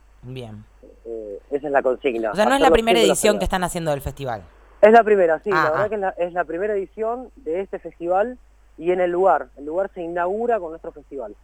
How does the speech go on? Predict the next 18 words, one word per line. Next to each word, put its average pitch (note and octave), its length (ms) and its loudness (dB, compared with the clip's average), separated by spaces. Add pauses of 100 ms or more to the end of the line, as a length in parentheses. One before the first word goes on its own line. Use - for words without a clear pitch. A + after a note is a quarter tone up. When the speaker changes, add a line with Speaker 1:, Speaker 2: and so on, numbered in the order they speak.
Speaker 1:
Ah, C#3+ 200 -6
increíble C3 580 -8
todo. C#3 420 -6 (280)
Y G#3+ 60 -6
bueno, B3 160 -4
y A#3+ 40 -4
decías B3+ 320 2
recién, C#4 340 2 (340)
eh, E3 640 -2
que F3 60 -10
para F3+ 220 2
que F3+ 80 -4
la E3+ 80 0
gente A3 180 -2
pueda G#3 180 4
estar G#3 240 2
sentada, G#3+ 800 6
¿cómo, A3 480 4